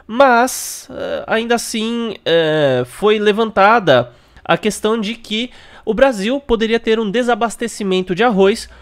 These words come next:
por conta dessa enchente que aconteceu no Rio Grande do Sul. Só que, no fim das contas, a Federação dos Arrozeiros veio ao público e falou:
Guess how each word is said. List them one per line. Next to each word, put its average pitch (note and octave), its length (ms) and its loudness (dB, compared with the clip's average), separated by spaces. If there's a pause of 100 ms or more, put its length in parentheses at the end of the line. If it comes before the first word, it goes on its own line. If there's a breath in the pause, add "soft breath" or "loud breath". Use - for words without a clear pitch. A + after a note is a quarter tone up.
(280 soft breath)
por E4 220 4
conta B3+ 720 2
dessa F#3+ 340 0
enchente G#3 460 -4
que A3 60 -12
aconteceu A3 340 -4
no G3+ 80 -2
Rio G#3 100 -2
Grande F#3 240 0
do A#3+ 100 -4
Sul. D3 280 -4 (560 loud breath)
Só D4 400 2
que, F#3 300 -2
no G3 160 -2
fim E3+ 220 -6
das G#3+ 180 -2
contas, G#3+ 560 0
a F3 60 -2
Federação G3 520 -2
dos B3 120 -4
Arrozeiros E3+ 500 0
veio G3 500 2 (140)
ao G3 160 4
público G3 500 -2
e A3+ 120 -6
falou: G#3 480 0